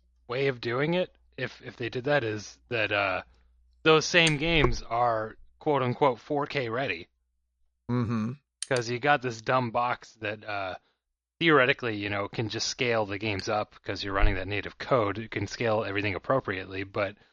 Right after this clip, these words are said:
Speaker 1: I don't know, maybe there's, like, texture packs, <laughs> you know, that are, that are updates to the game you're already running or something.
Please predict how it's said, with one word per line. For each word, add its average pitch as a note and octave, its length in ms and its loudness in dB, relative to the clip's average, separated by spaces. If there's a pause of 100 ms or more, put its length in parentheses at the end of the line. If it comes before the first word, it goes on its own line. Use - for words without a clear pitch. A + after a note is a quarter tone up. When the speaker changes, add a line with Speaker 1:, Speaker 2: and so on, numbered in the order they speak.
(240)
Speaker 1:
I D#3 120 4
don't F#3 140 6
know, E3 140 6
maybe C#3+ 380 0
there's, D#3 320 4
like, C3+ 240 2 (180)
texture C#3 540 -2
packs, - 640 -6 (440)
<laughs> - 100 -14
you G#3+ 160 4
know, G#3+ 120 4
that F3 180 6
are, D3 160 2
that B2 180 -4
are A#2+ 100 -4
updates A#2+ 640 -4
to A#2 60 -10
the G#2 120 -10
game A2+ 200 -4
you're A2 100 -2
already G#2 200 -2
running G2 380 -6
or F2 80 -6
something. F2+ 440 -10